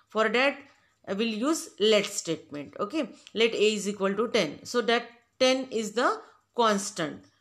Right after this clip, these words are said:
Okay, it will not change while, uh, run. Okay, or while the execution of the program.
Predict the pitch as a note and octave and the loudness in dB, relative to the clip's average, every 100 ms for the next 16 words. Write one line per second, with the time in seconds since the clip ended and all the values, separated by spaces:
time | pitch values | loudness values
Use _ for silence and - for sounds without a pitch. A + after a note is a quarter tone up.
0 | _ G#3+ G#3+ E4 B3 G3+ A3 A3 C#4+ E4 | _ -12 -6 -4 -4 -2 0 2 2 0
1 | - _ _ _ _ _ _ - - E3+ | -14 _ _ _ _ _ _ -20 -14 -12
2 | - A3 F#3+ D#3 - F3+ A3 F#4 A4 - | -2 2 2 0 -4 0 2 2 0 -8
3 | _ _ _ - F3+ F3 E3+ E3+ D#3+ - | _ _ _ -4 -2 0 0 0 -4 -8
4 | _ _ F#3 G3+ F3+ - - _ _ _ | _ _ -2 0 0 -4 -16 _ _ _
5 | _ F#3+ G3+ D4+ G3 F#3 F3+ F#3+ A3 A#3+ | _ -10 -4 0 2 2 2 0 2 2
6 | G#3 F3+ G3+ G#3 G3+ G#3 G3+ G#3 D4 B4 | 0 0 -4 -4 -4 0 0 2 0 0
7 | - - - G#3 F#3 D#3 C#3+ | -6 -20 -2 0 2 -2 -6